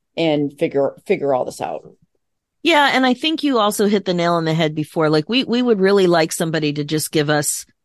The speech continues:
Speaker 2: a plan in a,
Speaker 1: Yeah.
Speaker 2: in a box with a bow,
Speaker 1: Yeah.
Speaker 2: um, and just tell us what to do.
Speaker 1: Mm-hmm.
Speaker 2: And it sounds like from listening to the podcast and from your experience, uh, with, with weight loss and weight gain, that you started to really understand that without answering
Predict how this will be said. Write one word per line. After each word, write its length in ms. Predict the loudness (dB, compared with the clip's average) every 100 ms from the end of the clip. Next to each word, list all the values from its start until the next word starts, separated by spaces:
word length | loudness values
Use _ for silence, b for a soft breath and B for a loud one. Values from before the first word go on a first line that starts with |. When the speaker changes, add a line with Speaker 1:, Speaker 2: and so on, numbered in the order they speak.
| _ -6
Speaker 2:
a 80 |
plan 640 | -4 -2 -2 0 0 -2 -4 _ _
in 180 | -4 -2
a, 80 | -2
Speaker 1:
Yeah. 80 | -6 -14 _
Speaker 2:
in 100 | -4
a 80 | -4
box 400 | 0 0 0 -2
with 140 | -2 -2
a 40 |
bow, 440 | -2 -2 -2 -2 -6 b b b b
Speaker 1:
Yeah. 100 | -10 -6 0
Speaker 2:
um, 520 | 2 2 2 -2 -4
and 100 | 0
just 200 | 0 0
tell 180 | 0 0
us 140 | 0 0
what 160 | -2
to 100 | -2
do. 300 | -6 -6 -8 -16 _ _ _ _ _ _
Speaker 1:
Mm-hmm. 60 | 0
Speaker 2:
And 440 | 2 2 0 -4 -4
it 160 | -4 -2
sounds 400 | 0 2 0 2
like 340 | 2 2 0
from 200 | -2 -2
listening 400 | 0 0 0 0
to 80 | -2
the 80 | -6
podcast 720 | -4 -2 -2 0 -2 0 -2
and 160 | -6 -4
from 220 | -2 -2
your 140 | -2 -4
experience, 800 | -6 -4 0 0 -2 -4 -8 -12 b b b _
uh, 300 | -2 -2 -2 0
with, 260 | 0 0 -8
with 240 | -4 -4 0
weight 240 | -2 0
loss 380 | -2 -4 -4 -4
and 180 | -4 0
weight 220 | -2 -2
gain, 360 | -2 -2 -2
that 100 | -2
you 260 | 0 0 0
started 520 | -2 -2 2 2 0
to 280 | 0 2 2
really 360 | 0 0 2 2
understand 680 | 0 -2 -2 -2 0 0
that 80 | -2
without 380 | -2 -2 0 0
answering 720 | 0 -2 -2 -4 -4 -4 -8